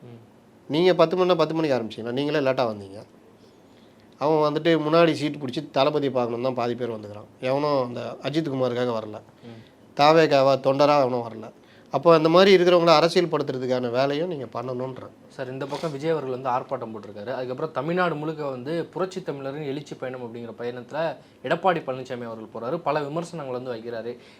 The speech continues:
Speaker 1: நிதி நிலைமையை மொத்தமா சீரழிச்சிட்டாங்க அப்படின்னு சொல்லி எடப்பாடி பழனிசாமி வந்து ஒரு முக்கியமான விமர்சனத்தை வந்து வச்சிருக்காரு. உண்மையிலே திமுக வந்து நிதி நிலைமையை சீரழிச்சிருச்சா? நீங்க எப்படி பாக்குறீங்க?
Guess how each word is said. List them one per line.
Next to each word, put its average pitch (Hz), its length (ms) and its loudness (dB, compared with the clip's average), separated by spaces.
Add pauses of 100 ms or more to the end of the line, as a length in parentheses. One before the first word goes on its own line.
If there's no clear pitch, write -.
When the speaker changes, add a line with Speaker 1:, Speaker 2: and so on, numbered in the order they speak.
Speaker 1:
நிதி 175 260 -2
நிலைமையை 202 420 0
மொத்தமா 165 500 -2
சீரழிச்சிட்டாங்க 127 560 -6
அப்படின்னு 120 200 -10
சொல்லி 147 160 -8
எடப்பாடி 135 320 -6
பழனிசாமி 120 340 -12
வந்து 131 220 -8
ஒரு 170 100 -4
முக்கியமான 185 500 -4
விமர்சனத்தை 135 540 -12
வந்து 123 80 -10
வச்சிருக்காரு. 117 480 -14 (300)
உண்மையிலே 202 380 2
திமுக 196 280 0
வந்து 165 240 0
நிதி 165 220 -4
நிலைமையை 156 400 -6
சீரழிச்சிருச்சா? 120 480 -10
நீங்க 110 180 -14
எப்படி 131 140 -14
பாக்குறீங்க? 107 380 -16